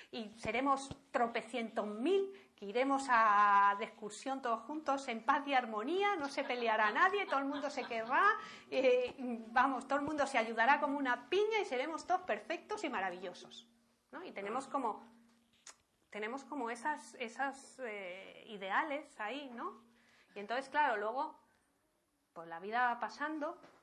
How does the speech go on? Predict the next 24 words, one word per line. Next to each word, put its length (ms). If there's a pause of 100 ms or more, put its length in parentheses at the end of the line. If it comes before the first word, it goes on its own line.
(120)
y 120
ni 140
tienes 340
el 120
trabajo 400
que 100
tú 100
habías 240
pensado 560
que 80
ibas 220
a 80
tener, 360 (1040)
¿no? 220 (720)
Ni 380
tu 140
casa 300
es 60
como 320
tú 140
te 120
la 100
habías 320
imaginado 640